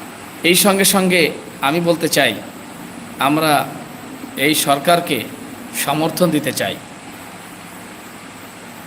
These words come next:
যারা সৎভাবে দেশ চালাবে,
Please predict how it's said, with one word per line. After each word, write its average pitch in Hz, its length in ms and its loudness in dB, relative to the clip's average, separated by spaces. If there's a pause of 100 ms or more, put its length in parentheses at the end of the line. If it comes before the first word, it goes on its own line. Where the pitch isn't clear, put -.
যারা 147 200 4 (120)
সৎভাবে 175 680 6 (840)
দেশ 165 160 4 (100)
চালাবে, 143 360 4